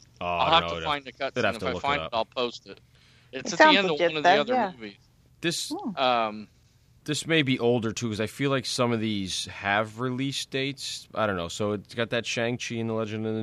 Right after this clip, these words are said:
Speaker 1: the, of the Ten Rings, Eternals, which I know they've
Speaker 3: Mm-hmm.
Speaker 1: talked about. It just says twenty twenty-one.
Speaker 2: I've got
Speaker 1: S-
Speaker 2: the list here.
Speaker 1: Yeah,
Speaker 2: What's
Speaker 1: Sp-
Speaker 2: actually
Speaker 1: Spider-Man No Way Home,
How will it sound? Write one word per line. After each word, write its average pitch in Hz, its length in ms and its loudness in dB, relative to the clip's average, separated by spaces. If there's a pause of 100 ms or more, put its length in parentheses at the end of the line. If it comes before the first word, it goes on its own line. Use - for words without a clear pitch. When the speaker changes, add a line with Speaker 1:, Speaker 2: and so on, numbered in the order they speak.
(200)
Speaker 1:
the, 98 60 -8
of 95 120 -8
the - 80 -20
Ten 107 240 -4
Rings, 92 400 -4 (500)
Eternals, 120 920 2 (400)
which 101 180 -4
I 104 80 2
know 101 160 2
they've 98 120 0
Speaker 3:
Mm-hmm. 131 100 0
Speaker 1:
talked 107 280 4
about. 92 460 0
It 107 80 -8
just 135 180 -2
says 117 140 0
twenty 107 260 0
twenty-one. 87 640 -2 (540)
Speaker 2:
I've 175 160 4
got 202 140 6
Speaker 1:
S- - 20 -14
Speaker 2:
the 143 80 -8
list 135 320 -6
here. 107 280 -10 (520)
Speaker 1:
Yeah, 139 180 4
Speaker 2:
What's 123 120 4
Speaker 1:
Sp- 117 240 0 (160)
Speaker 2:
actually - 180 -12 (140)
Speaker 1:
Spider-Man 123 760 4
No 113 140 4
Way 113 180 4
Home, 98 600 0